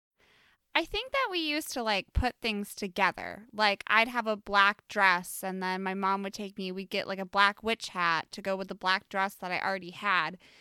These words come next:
But she never, as far as I can recall, ever, like, sewed me a costume or, like, painted something or, you know what I mean? Like, made me a costume. Um, however,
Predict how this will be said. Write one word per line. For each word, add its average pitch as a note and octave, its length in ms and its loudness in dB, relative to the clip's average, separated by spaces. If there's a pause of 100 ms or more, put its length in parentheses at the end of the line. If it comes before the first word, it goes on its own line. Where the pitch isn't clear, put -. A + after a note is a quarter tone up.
(260)
But C#4+ 100 0
she F#4 220 0
never, D4 560 4 (640)
as A#3+ 200 6
far C4 200 2
as B3 100 0
I A3+ 140 0
can A3 180 -6
recall, G#3 640 2
ever, G#3 260 2
like, F#3 320 -2
sewed A3+ 600 0
me F3+ 180 -4
a E3 100 -4
costume E3+ 960 -6 (600)
or, G3 140 2
like, E3 340 -2 (120)
painted A#3 540 -2
something F#3 680 -4
or, F3 180 -2
you G3+ 220 -2
know B3 100 4
what G#3+ 120 4
I G3 80 0
mean? F#3+ 320 -4
Like, F#3+ 180 -6
made G3 500 2
me F#3+ 220 -4
a F3 80 -4
costume. F#3+ 800 -4 (760)
Um, G3 540 2 (340)
however, C4+ 800 4